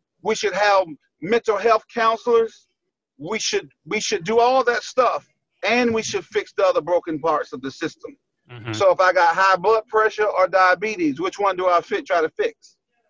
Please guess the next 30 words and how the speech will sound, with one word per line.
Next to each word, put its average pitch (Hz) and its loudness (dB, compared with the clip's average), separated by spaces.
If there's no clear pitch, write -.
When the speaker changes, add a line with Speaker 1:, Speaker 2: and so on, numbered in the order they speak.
Speaker 1:
right? 170 2
It's 160 -6
not 190 2
binary. 180 2
I 175 2
fix - -10
both 196 0
of 165 0
'em. 104 -18
I 156 0
go 185 2
after 165 -4
both 185 0
of 175 0
'em 147 -10
'cause 147 -4
both 208 2
of 170 0
'em 143 -6
have, 151 -2
have 151 -2
the, 131 -4
the, 139 -2
it 147 0
has, 147 -2
has 151 -2
impact 147 -4
on 131 -4
my 131 0
life. 139 -4